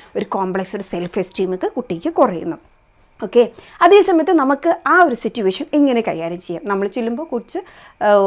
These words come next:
വീഡിയോ ഗെയിമോ വേറെ എന്തെങ്കിലും എന്റർടൈൻമെന്റിലോ ആയിരിക്കുന്നു, ഹോംവർക്ക് ഒന്നും ചെയ്തിട്ടില്ല.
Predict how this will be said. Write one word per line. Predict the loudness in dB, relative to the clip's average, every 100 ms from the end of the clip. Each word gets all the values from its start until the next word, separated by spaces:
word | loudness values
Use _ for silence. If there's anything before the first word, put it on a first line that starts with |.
| 2 -2
വീഡിയോ | 0 2 2
ഗെയിമോ | 0 -2 -2
വേറെ | -2 -2
എന്തെങ്കിലും | -2 0 0
എന്റർടൈൻമെന്റിലോ | -2 -2 -4 -4 -4 -4
ആയിരിക്കുന്നു, | -2 -4 -4 -6 -4
ഹോംവർക്ക് | 0 0 0 -2
ഒന്നും | -2 -2
ചെയ്തിട്ടില്ല. | 0 0 0 -2